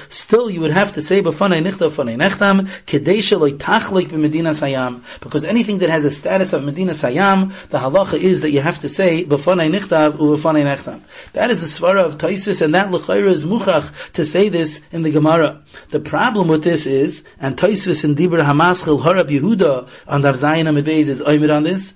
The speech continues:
and the Ramban on Daf Hey Amid Aleph and other Rishonim as well, is that that svara of Kedei Shaloi Tachlik Memdinas Hayam is already mentioned earlier in the Gemara on Daf Daled Amid Aleph. And the Gemara says that that is the sheet of Rabbi Lezer in our Mishnah.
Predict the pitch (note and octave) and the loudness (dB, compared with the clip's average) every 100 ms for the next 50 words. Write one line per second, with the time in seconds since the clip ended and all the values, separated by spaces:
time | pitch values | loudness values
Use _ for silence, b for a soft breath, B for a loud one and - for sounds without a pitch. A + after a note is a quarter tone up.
0 | B B C3 B2+ B2 A#2 C#3 F3+ F3 D3+ | B B -10 -2 -2 0 0 2 4 2
1 | C#3 E3+ F3 D#3+ D#3+ F3 F3 D3+ D#3 D3+ | 0 0 2 0 0 0 0 -2 -2 0
2 | F3 D#3 D3 E3+ F3+ E3 D3 C#3+ C#3+ C#3+ | 2 2 0 -2 -4 -4 -4 -2 -2 -2
3 | D3+ B B B D#3+ D3+ E3+ D3 F#3+ A#3 | -6 B B B -2 0 0 0 0 0
4 | - - C#3+ A3+ F#3+ G3+ F#3 D3+ D#3+ G3+ | -4 -6 0 2 2 2 0 0 0 0
5 | F3+ D#3 D3+ G3 G#3 G3 E3+ D#3 F#3+ F#3 | 0 -2 0 -2 -2 -4 -4 -2 0 0
6 | D#3 D3 C3+ D3+ F#3 B B D#3 D#3+ E3+ | 0 2 0 -2 -4 B B 0 2 4
7 | F#3 E3 G3+ A#3+ F3+ C3 - b b F3+ | 2 2 2 2 0 -4 -10 b b 2
8 | A#3 G#3 E3 D#3 D#3 D#3+ E3 G#3+ G3+ D3 | 2 2 2 2 2 2 4 4 2 2
9 | D3 C3 D3 E3 F3+ D#3 D3 C3 C3+ D#3 | 2 2 2 4 4 4 2 2 -2 -6
10 | - - b b b - D#3+ D3+ D3 D#3+ | -10 -20 b b b -4 0 2 2 2
11 | A3+ - D#3 C3+ D3+ - - b - D3+ | 2 2 2 2 0 -6 -16 b -8 -2
12 | D#3+ G3 D#3+ D3 G#3 G3+ D#3+ D3+ D3+ F3+ | 0 0 0 -2 0 0 2 2 4 2
13 | A#3+ G3+ C#3+ B2 B2 A#2 - A2+ | 2 0 0 -2 -2 -4 -6 -8